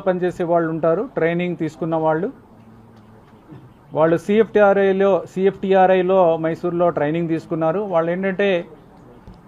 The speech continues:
చాలా పారామీటర్స్ మీద, ముఖ్యంగా రంగు, రుచి, వాసన, వీటి మీద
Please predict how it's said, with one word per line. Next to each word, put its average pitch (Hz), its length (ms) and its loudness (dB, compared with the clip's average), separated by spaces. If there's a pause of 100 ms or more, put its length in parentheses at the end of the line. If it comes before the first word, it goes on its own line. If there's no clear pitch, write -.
(680)
చాలా 180 260 4
పారామీటర్స్ 196 760 2
మీద, 196 180 0 (520)
ముఖ్యంగా 202 480 0
రంగు, 190 380 2
రుచి, 190 340 0 (340)
వాసన, 165 400 0 (920)
వీటి 175 280 0
మీద 208 240 2